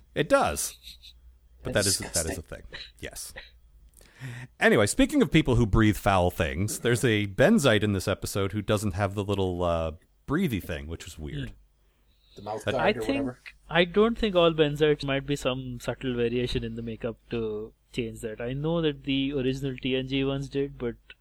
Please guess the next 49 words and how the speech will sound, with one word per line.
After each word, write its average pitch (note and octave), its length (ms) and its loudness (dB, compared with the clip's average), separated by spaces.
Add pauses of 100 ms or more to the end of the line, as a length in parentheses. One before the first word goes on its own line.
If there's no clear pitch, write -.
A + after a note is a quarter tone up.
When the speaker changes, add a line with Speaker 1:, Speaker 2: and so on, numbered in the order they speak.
(920)
Speaker 3:
I C3 260 -4
know C#3+ 320 -2
that C#3 140 4
Speaker 1:
Mm-hmm. C3 40 2
Speaker 3:
I've B2+ 140 2
seen A#2+ 480 -4
Benzites A2+ 500 -6
without A2+ 360 -6 (320)
those. G#2+ 520 -12 (2000)
Speaker 1:
It F#3 120 -2
could F#3+ 160 4
be F#3 140 4
that, D#3 280 2
uh, C3 40 -10
and B2+ 480 0
Memory B2+ 200 4
Alpha A2 200 6
just G2+ 200 -2
said, G2 240 2
like, F#2+ 340 4
their, F#2 300 2
their F#2 320 4
technology F#2 520 0
Speaker 3:
Hmm. F2 40 0
Speaker 1:
has F2+ 120 -2
evolved D2+ 320 -4
or D#2+ 60 -8
Speaker 2:
Mm. - 40 -14
Speaker 1:
something, - 340 -8
Speaker 2:
No, G#3 120 4
Speaker 1:
which G#3+ 100 6
Speaker 2:
I A#3 40 8
Speaker 1:
is, A#3+ 60 0
Speaker 2:
mean, G#3+ 100 4
that F3+ 100 4
Speaker 1:
makes - 80 -4
Speaker 2:
makes - 140 -2
Speaker 1:
sense. D#2+ 200 -4
Speaker 2:
sense. A2+ 220 -6
Speaker 3:
Yeah, - 320 -14
although D3+ 200 0
Speaker 1:
Yeah. C#3+ 60 4
Speaker 3:
we C#3+ 260 0 (200)
they C#3+ 140 2
do D3+ 240 0
talk B2+ 300 0
about, C3 200 2
Speaker 1:
Like B2 100 -2 (420)
Speaker 3:
uh, A#2 360 -8